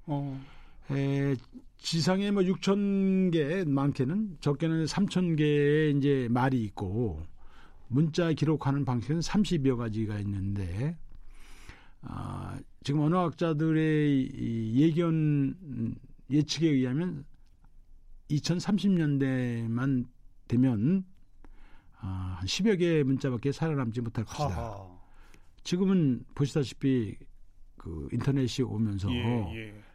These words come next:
Speaker 2: 영어의 이
Speaker 1: 힘이 더
Speaker 2: 이
Speaker 1: 세졌고.
Speaker 2: 더 세졌고,
Speaker 1: 음.
Speaker 2: 어,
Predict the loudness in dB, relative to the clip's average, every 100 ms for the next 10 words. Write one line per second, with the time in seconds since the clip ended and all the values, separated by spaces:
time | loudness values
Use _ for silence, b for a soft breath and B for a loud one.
0 | -2 2 4 4 2 2 0 0 0 0
1 | -2 -2 -2 -4 -4 -2 -2 -2 0 0
2 | 0 0 0 0 0 0 -2 -4 -4 -2
3 | -4 -6 -14 -18 B B B B B B
4 | B -4 -2 0 0 -2 -2 -4